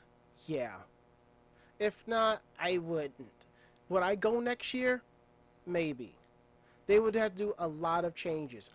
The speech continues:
I would, I would give this convention a second try. First things first,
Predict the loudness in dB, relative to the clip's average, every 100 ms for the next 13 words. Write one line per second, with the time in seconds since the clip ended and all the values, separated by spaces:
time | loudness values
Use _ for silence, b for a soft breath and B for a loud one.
0 | 2 2 2 -2 -2 -2 -4 -4 -4 -6
1 | -8 -6 -4 -2 -4 -6 -4 -4 -4 -6
2 | -6 -10 -8 -8 -8 -12 -20 b b b
3 | b -20 -6 -2 0 -2 -6 -6 -10 -10
4 | 0 2 2 0 -6